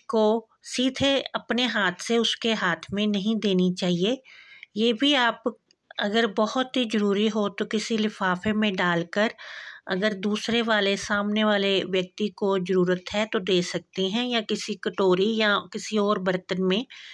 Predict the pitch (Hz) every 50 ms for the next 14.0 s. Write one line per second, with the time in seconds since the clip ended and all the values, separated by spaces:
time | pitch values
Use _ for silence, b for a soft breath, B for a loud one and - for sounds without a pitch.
0 | B B B B _ 185 170 208 214 220 214 - 202 175 - _ - 175 170 160
1 | 170 165 156 - _ _ _ B B B B B B B B B B B B B
2 | B B B 214 214 233 233 - 269 262 254 - - 269 262 262 262 - 285 294
3 | 277 - - 220 214 - - 220 226 233 214 208 202 180 170 170 - - - -
4 | 240 247 269 285 - - 214 - - - 240 226 220 208 202 185 165 170 - -
5 | 175 190 202 240 285 - _ _ _ _ _ _ _ _ - 196 196 208 208 208
6 | 233 240 214 220 196 180 175 180 180 180 - 185 175 165 - 185 - - _ _
7 | _ _ _ _ _ B B B B B B B B B B B B - - -
8 | - - 262 247 254 254 254 - - 247 247 247 247 - - 214 214 240 240 247
9 | 247 - 254 233 - - - - 226 208 185 180 185 226 233 233 214 220 196 180
10 | 175 170 170 - _ - 196 185 208 214 214 220 214 - 233 226 226 214 220 196
11 | 185 185 180 190 185 180 - 196 185 185 190 190 185 196 180 185 - 190 185 185
12 | 185 180 - 190 175 175 175 196 233 262 - B B B B B B B B -
13 | - 202 214 220 214 - 233 214 208 247 269 277 277 - 247 240 214 190 180 180